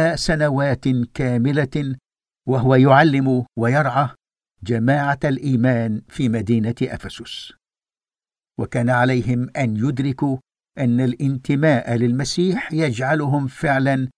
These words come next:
جسده المبارك في العالم،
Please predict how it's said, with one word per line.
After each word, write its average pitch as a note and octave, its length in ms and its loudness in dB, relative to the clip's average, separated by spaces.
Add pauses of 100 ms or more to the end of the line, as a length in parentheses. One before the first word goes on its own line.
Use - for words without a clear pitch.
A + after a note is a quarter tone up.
(320)
جسده B2 640 0
المبارك B2 760 2
في - 120 -4
العالم، F2 500 -4